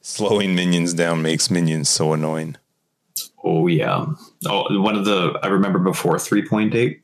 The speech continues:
Speaker 2: with all of my zombie builds, I had to have minion speed
Speaker 1: Mm-hmm.
Speaker 2: in my, in my five or six link for zombies. It was a must. Otherwise, I'd be leaving them behind.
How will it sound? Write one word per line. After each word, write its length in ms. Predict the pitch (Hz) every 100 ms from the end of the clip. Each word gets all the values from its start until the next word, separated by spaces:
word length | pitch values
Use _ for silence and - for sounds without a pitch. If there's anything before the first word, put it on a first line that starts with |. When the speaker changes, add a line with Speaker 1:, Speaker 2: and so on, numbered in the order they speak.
| -
Speaker 2:
with 160 | 98
all 160 | 82 87
of 60 | 78
my 100 | 82
zombie 420 | - 85 92 101
builds, 460 | 104 117 127 - - - - - - _ _ _ _ _
I 100 | 98
had 560 | 98 - - 101 95 -
to 80 | 95
have 320 | 90 87 82
minion 340 | 85 80 78 82
speed 640 | - - - - - 151 - _ -
Speaker 1:
Mm-hmm. 320 | 95 95 87
Speaker 2:
in 100 | 90
my, 340 | 82 78 73 - - -
in 80 | 95
my 120 | 85
five 340 | - 80 165 165
or 60 |
six 300 | - - 156 -
link 140 | 165
for 100 | -
zombies. 440 | 156 156 156 165 -
It 80 | -
was 160 | 92
a 100 | 165
must. 460 | 175 160 - - - -
Otherwise, 380 | - 92 90 90
I'd 120 | 151
be 120 | -
leaving 340 | 85 87 85
them 100 | 147
behind. 480 | - - - - -